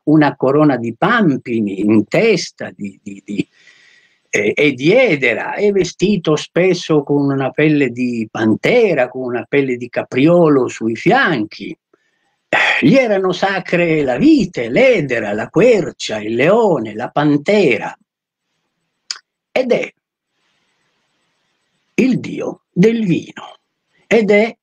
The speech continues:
il dio dei sensi, ed è il dio gioviale, allegro, della festa, ma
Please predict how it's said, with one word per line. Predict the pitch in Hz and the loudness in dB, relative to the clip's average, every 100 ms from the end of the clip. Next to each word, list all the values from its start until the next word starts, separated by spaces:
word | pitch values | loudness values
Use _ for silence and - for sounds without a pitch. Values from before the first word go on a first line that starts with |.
| - | -2
il | 165 151 | 0 0
dio | 143 214 240 - _ | -2 0 -2 -4 _
dei | 147 196 185 | 0 2 2
sensi, | 170 - 214 143 92 - - - - _ _ _ _ _ | 0 0 2 0 -2 -8 -10 -10 -14 _ _ _ _ _
ed | - 220 | -2 2
è | 247 180 - - | 4 2 0 -6
il | 175 175 | -6 -4
dio | 170 247 233 165 139 | -4 0 2 2 0
gioviale, | 143 170 170 262 214 123 98 120 | -2 0 2 0 0 -2 -4 -4
allegro, | 151 170 190 247 208 104 - 160 - _ _ _ _ _ _ _ _ _ _ | 0 2 2 2 2 0 -4 -10 -16 _ _ _ _ _ _ _ _ _ _
della | - 151 208 214 | 2 4 4 2
festa, | 185 247 262 156 - - - - _ _ _ _ _ _ _ - | 0 2 2 0 -10 -16 -20 -20 _ _ _ _ _ _ _ 0
ma | 185 262 202 | 2 4 0